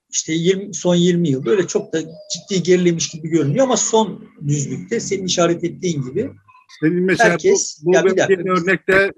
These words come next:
Speaker 2: Türkiye'den de bir hareketle yapalım. Mesela Türk lirası bu yıl içerisinde geçen yıla göre ilk altı ayda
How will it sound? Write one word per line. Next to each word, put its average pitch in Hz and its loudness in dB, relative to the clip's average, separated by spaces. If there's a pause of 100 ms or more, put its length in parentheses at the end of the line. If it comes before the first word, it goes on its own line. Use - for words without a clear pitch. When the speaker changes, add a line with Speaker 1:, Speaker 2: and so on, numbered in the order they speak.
Speaker 2:
Türkiye'den 180 0
de 156 0
bir 147 2
hareketle 151 0
yapalım. 147 0
Mesela 151 0
Türk 180 -4
lirası 175 0 (340)
bu 175 2
yıl 175 4
içerisinde 131 -2
geçen 143 0
yıla 147 4
göre 127 -2
ilk 147 -2
altı 151 0
ayda 151 -2